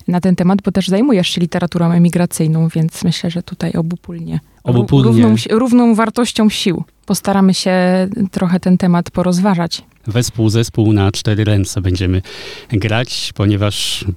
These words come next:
Speaker 2: mamy w tym niemałe doświadczenie w graniu na takim fortepianie.
Speaker 1: N-,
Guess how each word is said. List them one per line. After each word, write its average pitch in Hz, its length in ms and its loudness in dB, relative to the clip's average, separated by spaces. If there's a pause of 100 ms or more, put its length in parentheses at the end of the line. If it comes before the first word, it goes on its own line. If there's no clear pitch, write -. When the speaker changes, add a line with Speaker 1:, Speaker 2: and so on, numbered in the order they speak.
(140)
Speaker 2:
mamy 113 420 2
w - 60 -18
tym 123 540 -2
niemałe 117 480 4
doświadczenie 95 720 -2 (520)
w - 60 -20
graniu 95 400 0
na 95 120 2
takim 104 320 0
fortepianie. 95 640 0
Speaker 1:
N-, 190 240 0